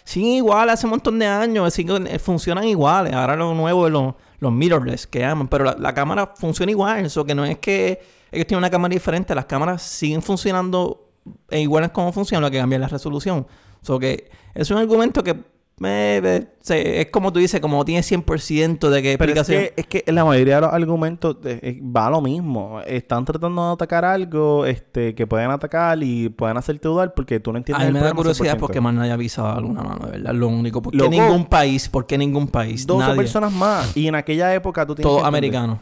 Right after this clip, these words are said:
Speaker 2: Ok. Todos americanos. Los otros que podían ir en aquella época fueron los rusos.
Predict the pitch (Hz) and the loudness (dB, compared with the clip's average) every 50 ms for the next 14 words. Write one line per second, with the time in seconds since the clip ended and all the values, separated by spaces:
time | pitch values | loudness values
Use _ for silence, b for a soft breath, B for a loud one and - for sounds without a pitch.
0 | - - - 123 113 113 92 80 117 - _ _ b b b b b b b _ | -8 -4 -2 -2 -2 -2 -4 -6 -10 -16 _ _ b b b b b b b _
1 | - 123 123 131 139 131 131 131 123 113 - 92 80 - - 131 - b b b | 0 2 2 2 2 0 0 0 0 0 -2 -4 -8 -8 -10 -12 -16 b b b
2 | b b b b b _ _ - 131 - - 127 117 - - - 160 151 160 165 | b b b b b _ _ 0 2 2 2 0 0 0 0 0 2 2 2 2
3 | 165 165 170 170 165 165 165 160 147 156 156 156 151 151 151 156 - 175 - - | 2 2 0 0 0 0 -2 0 0 0 2 2 2 2 0 0 -2 -2 0 2
4 | 135 127 123 127 127 123 - 110 107 101 - - | 2 2 2 2 0 0 0 0 0 -2 -4 -10